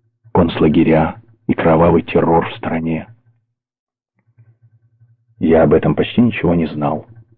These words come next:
скажет Паулюс, в пору пребывания в плену. А над тем, что становилось известным, не задумывался.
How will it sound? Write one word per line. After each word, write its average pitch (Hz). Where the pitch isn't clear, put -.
скажет 80
Паулюс, 101
в -
пору 101
пребывания 78
в -
плену. 73
А 92
над 92
тем, 135
что 123
становилось 104
известным, 92
не 131
задумывался. 76